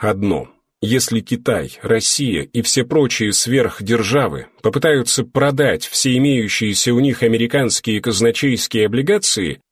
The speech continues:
несколько американских банков легко выкупят их с немедленным перезакладыванием в Ф Р С.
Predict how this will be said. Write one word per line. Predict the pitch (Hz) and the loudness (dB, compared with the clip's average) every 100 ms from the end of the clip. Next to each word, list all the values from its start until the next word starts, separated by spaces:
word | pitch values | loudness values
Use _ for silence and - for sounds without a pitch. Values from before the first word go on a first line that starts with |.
| - | 0
несколько | 143 165 - 127 120 | 2 2 0 -2 2
американских | 131 127 135 135 117 - 113 107 | 2 2 2 2 0 0 -2 0
банков | 165 131 - 82 - - | 0 0 0 -4 -4 -8
легко | 165 180 135 - 156 127 | -2 0 -2 -2 0 2
выкупят | 95 180 - 117 107 110 | 2 -2 -2 0 0 0
их | 95 - - - | -4 -6 -16 -6
с | - | 0
немедленным | 135 131 156 139 135 131 123 | 2 4 2 2 2 2 2
перезакладыванием | 139 123 117 117 127 123 113 107 107 107 98 - | 0 0 2 0 2 2 2 2 2 2 0 -2
в | 104 | -2
Ф | 107 110 | 0 0
Р | 82 67 | -2 -4
С. | - | -8